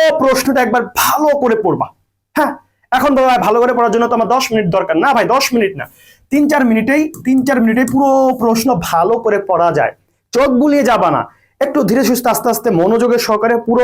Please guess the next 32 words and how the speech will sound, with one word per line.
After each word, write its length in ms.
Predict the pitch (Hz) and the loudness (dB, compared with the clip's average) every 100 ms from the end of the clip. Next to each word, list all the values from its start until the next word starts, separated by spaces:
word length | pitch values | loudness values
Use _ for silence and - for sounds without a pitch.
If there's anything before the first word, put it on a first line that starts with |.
| 247 | 0
প্রশ্নটা 400 | 214 208 220 277 311 - - _ | 0 -2 -2 -2 -4 -10 -20 _
তিন 180 | 254 269 | -2 0
চার 160 | 269 214 | 0 0
মিনিট 280 | 208 208 | 0 -2
পড়বা। 300 | 226 208 139 - - _ _ 202 | -2 0 0 -4 -8 _ _ -2
পড়ার 300 | 208 226 214 | 2 2 -2
পর 340 | - 277 254 131 - _ _ _ _ - | -2 0 2 0 -6 _ _ _ _ -4
তোমার 260 | 202 208 208 208 | 0 2 0 0
দুইটা 260 | 170 247 240 | 0 0 0
অবস্থা 320 | 175 190 170 | 0 0 0
হবে, 220 | 151 120 - - | 0 -2 -6 -4
যদি 160 | 202 254 | -4 -2
প্রশ্ন 300 | 240 233 254 | -2 -2 -2
কমন 260 | 247 214 220 | 0 0 0
না 140 | 226 233 | 0 0
পড়ে 240 | 214 233 262 - _ - | 0 -2 -4 -12 _ -10
খুবই 260 | 240 220 | -4 -2
একটু, 460 | 247 240 240 220 208 | -2 -2 0 0 0
আহ, 220 | 175 170 170 | 0 2 0
শক 260 | 170 220 220 | 0 -4 -2
খাবা, 300 | - 196 294 - - _ 208 | -4 -2 -4 -8 -20 _ -4
যদি 120 | 226 | -2
কমন 340 | 226 220 226 | 0 0 0
পড়ে 160 | 233 254 208 | 0 0 2
রিল্যাক্স 340 | 170 190 185 | 0 0 -2
ফিল 160 | 175 160 | -2 -2
করবা। 280 | 151 120 - _ _ 180 | -2 -4 -8 _ _ -4
আমি 140 | 233 | -2
কি 100 | 269 | 0
বলবো 220 | 277 254 | 0 0
জানো, 380 | 208 226 208 - - _ | 0 0 -2 -4 -14 _
তোমাদের 340 | 220 254 247 | -2 0 2